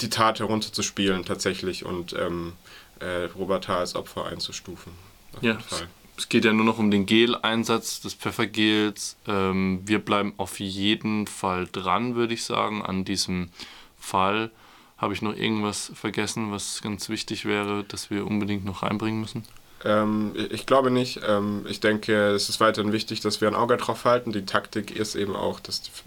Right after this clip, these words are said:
Speaker 1: die Öffentlichkeit, äh, das Interesse der Öffentlichkeit nachlässt. Äh, da sollten wir dranbleiben und dass es eben nicht so ist. Äh, schön war auch, dass vor dem Gericht, äh, weiterhin UnterstützerInnen waren, die,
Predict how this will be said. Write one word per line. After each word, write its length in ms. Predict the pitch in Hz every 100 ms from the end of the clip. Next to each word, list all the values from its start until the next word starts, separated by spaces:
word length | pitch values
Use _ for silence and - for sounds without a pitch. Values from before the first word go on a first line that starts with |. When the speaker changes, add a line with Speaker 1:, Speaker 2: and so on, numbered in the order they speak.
| 123 - -
Speaker 1:
die 360 | - - -
Öffentlichkeit, 680 | 101 - 101 95 - 95 95
äh, 280 | - 98 92
das 160 | 90 98
Interesse 400 | 95 95 - 98
der 100 | -
Öffentlichkeit 480 | 104 90 - 101
nachlässt. 640 | 90 90 - 101 107 - - - - - - -
Äh, 460 | 95 90 90 90
da 120 | 90
sollten 280 | 85 98 87
wir 80 | 95
dranbleiben 600 | 95 95 95 104 104 101
und 160 | 95 -
dass 140 | -
es 240 | 87 - - - -
eben 140 | 95
nicht 160 | 92 95
so 120 | 107
ist. 280 | 101 101 -
Äh, 420 | - 90 90 90
schön 300 | - 113 110
war 160 | 104 92
auch, 180 | 101 104
dass 200 | 104 -
vor 160 | 113
dem 180 | 107 104
Gericht, 480 | 104 104 104 - - - - - -
äh, 300 | 92 92 92
weiterhin 340 | 98 101 95
UnterstützerInnen 880 | 87 98 92 113 - 98 95 98 92
waren, 400 | 92 95 95 90
die, 260 | 90 87